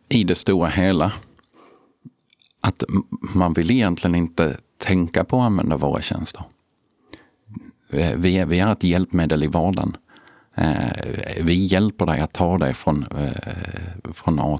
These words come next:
till B, liksom. Att vi är en del av resan, men inte syftet med resan. Eh, och då pratar man ju grundläggande faktorer, alltså hygienfaktorer, eh, i tid. Eh, rent och snyggt, liksom. Det ska kännas tryggt,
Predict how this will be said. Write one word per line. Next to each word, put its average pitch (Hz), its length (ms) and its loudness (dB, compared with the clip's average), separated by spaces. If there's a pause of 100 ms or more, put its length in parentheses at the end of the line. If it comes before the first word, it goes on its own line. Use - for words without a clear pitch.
till - 140 -4
B, 98 220 2
liksom. 90 400 -4 (480)
Att 80 180 -2
vi 80 120 2
är 78 120 2
en 78 160 2
del 101 260 2
av 85 100 0
resan, 78 460 0
men 78 120 2
inte 80 200 0
syftet - 560 -4
med - 120 -2
resan. - 420 -4 (640)
Eh, 76 180 2
och 85 180 0
då 82 100 2
pratar 95 420 0
man 80 120 2
ju 80 100 2
grundläggande 85 800 0
faktorer, - 580 -2
alltså - 180 -4
hygienfaktorer, 80 1080 -2 (440)
eh, - 540 -2 (320)
i 107 100 2
tid. 92 340 0 (680)
Eh, - 260 -8 (280)
rent 82 520 0
och - 80 -6
snyggt, - 360 -2
liksom. - 340 -2 (260)
Det - 120 0
ska - 120 0
kännas 82 320 0
tryggt, - 500 -4